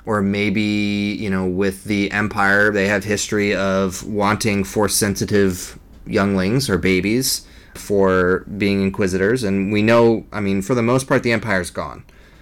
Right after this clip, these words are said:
but clearly there are remnants of the Empire still around.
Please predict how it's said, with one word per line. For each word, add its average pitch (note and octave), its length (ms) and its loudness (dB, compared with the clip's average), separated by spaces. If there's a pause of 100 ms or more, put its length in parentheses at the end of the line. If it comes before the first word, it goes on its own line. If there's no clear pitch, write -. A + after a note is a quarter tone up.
(140)
but G2 360 -6
clearly B2+ 480 4
there G2 180 2
are F#2 240 0
remnants G2 560 -2
of E2+ 400 -10
the F#2+ 140 -4
Empire F#2 340 -8
still F#2+ 280 -8
around. C2+ 440 -14